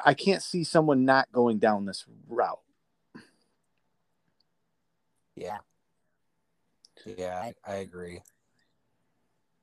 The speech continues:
Speaker 1: So it's just, it's, I,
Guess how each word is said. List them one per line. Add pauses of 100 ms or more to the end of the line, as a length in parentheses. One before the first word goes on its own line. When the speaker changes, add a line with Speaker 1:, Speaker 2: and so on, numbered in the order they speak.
(580)
Speaker 1:
So
it's
just,
it's, (680)
I,